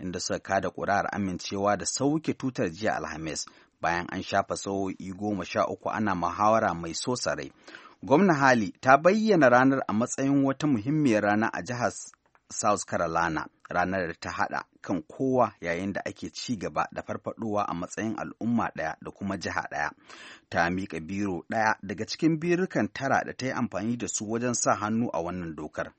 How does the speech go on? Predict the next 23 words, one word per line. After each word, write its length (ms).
ga 160
dangin 400
mutanen 480
da 120
aka 200
kashe. 460
Za 160
a 120
sauko 680
da 80
tutar 420
ƙasa 440
yau 200
Juma'a 540
a 100
wani 240
biki 400
da 120
za 220
a 60
yi 80
na 120
musamman. 560